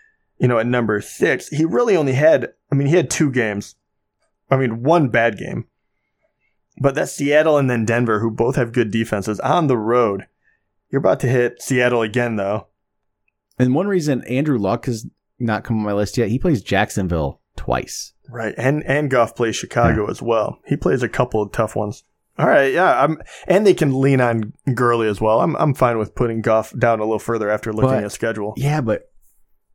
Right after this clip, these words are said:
Speaker 1: But I mean, who
Speaker 2: who
Speaker 1: would
Speaker 2: goes here?
Speaker 1: Well, Tom Brady.
Speaker 2: Yeah, you just stick with Brady, especially since he's starting to get a connection with, uh,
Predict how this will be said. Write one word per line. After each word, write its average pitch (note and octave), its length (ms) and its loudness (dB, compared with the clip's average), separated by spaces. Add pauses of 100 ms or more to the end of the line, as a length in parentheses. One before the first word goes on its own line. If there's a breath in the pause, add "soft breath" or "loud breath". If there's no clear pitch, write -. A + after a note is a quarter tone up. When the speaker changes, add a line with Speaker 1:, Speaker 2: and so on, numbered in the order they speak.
(180)
Speaker 1:
But C3+ 80 0
I - 20 2
mean, C3 180 -2
who C3+ 180 -2
Speaker 2:
who D3 80 2
Speaker 1:
would C3 120 2
Speaker 2:
goes C3+ 240 0
here? E2+ 180 -2
Speaker 1:
Well, D3 220 -4 (480)
Tom B2+ 220 -2
Brady. A2+ 320 -4 (1900)
Speaker 2:
Yeah, C3 200 2 (180)
you D#3 160 -2
just A#2+ 140 -2
stick G#2 180 0
with F2 140 -2
Brady, F2+ 260 2
especially D#3+ 380 0
since A#2+ 180 0
he's G#2 140 2
starting G#2 240 4
to G2+ 60 2
get F#2 120 4
a F#2 60 2
connection F2+ 520 0
with, E2 200 2
uh, D#2+ 220 2